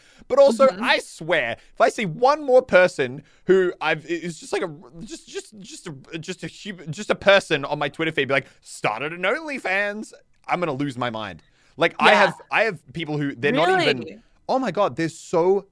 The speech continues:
Speaker 1: I swear, I've seen so many, like, friends, like, obviously mostly girls who are not, like, not obviously that you can't do it if you're not an influencer, but it would make, like, a bit more sense if you've got an existing following that you're trying to leverage off. But they're
Speaker 2: Totally.
Speaker 1: just,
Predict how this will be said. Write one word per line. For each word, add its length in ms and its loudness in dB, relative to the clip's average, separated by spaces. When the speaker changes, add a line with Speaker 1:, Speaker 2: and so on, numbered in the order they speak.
Speaker 1:
I 80 2
swear, 540 -2
I've 180 -4
seen 220 -8
so 260 -4
many, 480 -8
like, 300 -2
friends, 600 -6
like, 200 -6
obviously 420 -8
mostly 340 -10
girls 280 -6
who 100 -8
are 60 -8
not, 260 -4
like, 200 -4
not 220 6
obviously 420 2
that 160 -8
you 180 -8
can't 280 -2
do 160 -4
it 40 -4
if 120 -6
you're 60 -6
not 120 -2
an 80 -6
influencer, 580 -8
but 120 -2
it 40 -4
would 160 -10
make, 320 -8
like, 200 -6
a 60 -6
bit 140 -8
more 140 -8
sense 240 -12
if 80 -20
you've 80 -14
got 160 -6
an 60 -14
existing 440 -14
following 440 -8
that 100 -14
you're 100 -12
trying 180 -10
to 60 -10
leverage 360 -10
off. 200 -12
But 220 -4
they're 280 0
Speaker 2:
Totally. 160 -4
Speaker 1:
just, 160 -10